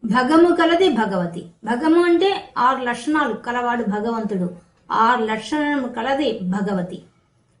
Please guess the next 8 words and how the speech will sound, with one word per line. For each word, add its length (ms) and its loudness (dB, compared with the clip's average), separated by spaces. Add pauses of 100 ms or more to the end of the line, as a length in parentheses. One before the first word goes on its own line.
ఏందవి? 800 2 (320)
ఐశ్వర్యం, 720 0 (460)
మొట్టమొదటిది 540 2
ఐశ్వర్యం. 640 -4
ఐశ్వర్యం 500 0
అంటే 400 0 (480)
ఈ 140 -2
విశ్వాన్నంతా 1040 0